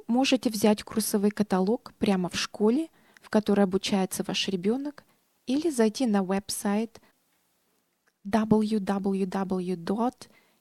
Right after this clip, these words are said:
E G U S D dot net. В соответствии с актом «Ни одного отстающего ребенка» все государственные средние школы в С Ш А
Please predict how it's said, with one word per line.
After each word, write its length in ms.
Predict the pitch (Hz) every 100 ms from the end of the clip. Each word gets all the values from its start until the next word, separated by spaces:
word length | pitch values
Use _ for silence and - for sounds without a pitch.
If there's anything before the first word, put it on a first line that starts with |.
| -
E 220 | 226 247
G 220 | 202 -
U 500 | 220 220 196 208 220 -
S 340 | 208 202 - -
D 380 | 185 208 254 294 _ -
dot 400 | 190 196 190 - -
net. 420 | 185 208 _ - _ _ _ _ _ _ _ _ _ _ _ _
В 60 | -
соответствии 720 | - 233 - 311 - - 233
с 140 | 220 -
актом 500 | 208 214 - 240 247 - - _
«Ни 120 | 214 214
одного 380 | 202 202 226 226
отстающего 720 | 208 - 208 208 220 - 202 196
ребенка» 640 | 196 180 185 214 262 285 - _ _ _ -
все 260 | - 285
государственные 880 | 285 220 202 196 208 - - 202 196
средние 420 | - 202 196 185
школы 360 | 190 - 208 190
в 40 |
С 140 | - 190
Ш 220 | - 196
А 160 | 262